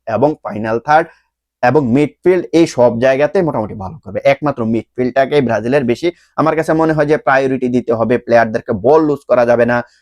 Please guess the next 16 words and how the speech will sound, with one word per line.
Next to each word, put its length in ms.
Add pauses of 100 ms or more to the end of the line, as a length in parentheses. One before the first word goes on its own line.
(120)
কার্লো 280
আনচেলত্তি 460
আমাদেরকে 400
যে 60 (120)
জিনিসটা 340 (100)
বলেছে 260 (140)
যে 80 (320)
প্লেয়াররা 400 (140)
পজিশনাল 500 (100)
ফুটবল 300 (100)
খেলবে, 260 (120)
সেই 160 (180)
অনুযায়ী 380 (380)
মিডফিল্ডের 640
basically, 520 (120)
basically 400